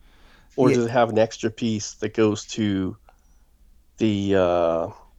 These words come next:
Speaker 1: buttstock screw?
Speaker 2: No, it, what it does is it, it uses your back dust cover. Um,
Speaker 1: Okay, so it's just a dust cover replacement that latches where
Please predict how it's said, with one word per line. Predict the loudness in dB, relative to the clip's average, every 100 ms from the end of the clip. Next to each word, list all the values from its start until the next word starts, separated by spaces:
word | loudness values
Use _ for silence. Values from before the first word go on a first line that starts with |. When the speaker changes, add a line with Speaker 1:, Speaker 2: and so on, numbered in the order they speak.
| _
Speaker 1:
buttstock | 0 0 -4 -8 -8
screw? | -14 -12 -10 -12 -16 -20 _ _ _ _ _ _ _ _ _ _ _ _
Speaker 2:
No, | -2 4 6 8 8 8
it, | 4 0 -2
what | 2 4
it | 4
does | 6 6 6
is | 4 2
it, | 2 0 -2
it | -4
uses | 0 2 4 4 4
your | 4 4
back | 4 4 4 0
dust | 0 2 2 -2
cover. | -2 -2 -2 -8 -12 _ _ _ _
Um, | -4 -2 0 -2 -4 -10 -16 -20 -20 -20 _ _ _ _ -20 -20 -20 _ _ -4
Speaker 1:
Okay, | -2 2 2
so | 2
it's | 0 0
just | -10 -6
a | -2
dust | 0 0 -2
cover | -4 -2 0
replacement | 0 -4 -6 -2 -2 -2 -4 -4 -4 -10 _ _ _ _ 2
that | 2 2 -6 _ -20 -8
latches | 0 2 2 -2 -8 -6
where | -4 -2 0 -2 -4